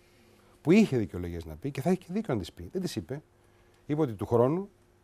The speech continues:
θα κάνουμε μια νέα αρχή. Άρα γι' αυτό το αναφέρω, ε, σαν ένα άλλο στίγμα νοοτροπίας, που υπάρχουν και μερικά πιο, πιο καινούρια, δεν είναι δικά μου αυτά, απλά τα, τα, τα αναφέρω σαν δύο ωραία παραδείγματα,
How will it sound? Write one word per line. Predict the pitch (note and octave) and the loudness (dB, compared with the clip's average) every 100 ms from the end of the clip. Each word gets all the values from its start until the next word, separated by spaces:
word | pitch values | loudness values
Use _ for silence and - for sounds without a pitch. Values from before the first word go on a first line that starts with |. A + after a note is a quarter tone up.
| _ - | _ -20
θα | - | -12
κάνουμε | C3 E3+ E3+ | -6 -4 -2
μια | E3+ E3+ | -2 -2
νέα | E3+ | -4
αρχή. | E3 - A#2 F2+ - _ _ _ - | -6 -6 -8 -10 -16 _ _ _ -8
Άρα | C#3 | -4
γι' | D3+ | -2
αυτό | B2+ D3 | -2 4
το | D3 | 6
αναφέρω, | B2 - A2 A#2+ D#3 _ - - - - - - _ | 6 2 0 0 -4 _ -20 -20 -20 -20 -20 -20 _
ε, | A2+ G#2+ | -6 -4
σαν | - C3+ | 0 2
ένα | B2 B2 B2 | 2 2 2
άλλο | B2 | 2
στίγμα | G2 - B2+ A#2+ | 0 -2 0 0
νοοτροπίας, | A2+ G#2+ G2 - B2+ D3 - - - - - - | -4 -4 -6 -4 -4 -4 -8 -18 -20 -20 -20 -10
που | G#2+ G2 _ _ _ - - - | -10 -10 _ _ _ -20 -20 -16
υπάρχουν | - C3 C3 | -2 0 2
και | B2 | 0
μερικά | A#2 A2 G#2+ - | 0 -2 2 2
πιο, | G#2 - B2+ A2+ | 2 4 4 4
πιο | - | 2
καινούρια, | B2+ A#2 G#2+ B2+ | -2 0 0 2
δεν | C3 C3 | 2 2
είναι | |
δικά | A2+ A2 A#2 | 0 2 0
μου | G#2 | 0
αυτά, | F#2+ - | -2 2
απλά | B2 A#2+ A#2 | 2 2 0
τα, | A2+ G#2 | -2 -4
τα, | E2 A2+ | -6 -6
τα | G#2+ | -4
αναφέρω | A2 G2+ - C3+ B2+ | -4 -6 -6 -6 -6
σαν | B2 A#2+ | -6 -4
δύο | A#2+ | 0
ωραία | A#2 A#2 | 0 0
παραδείγματα, | G#2 F#2 A2+ B2 B2 C#3 | -4 -4 -6 -6 -6 -10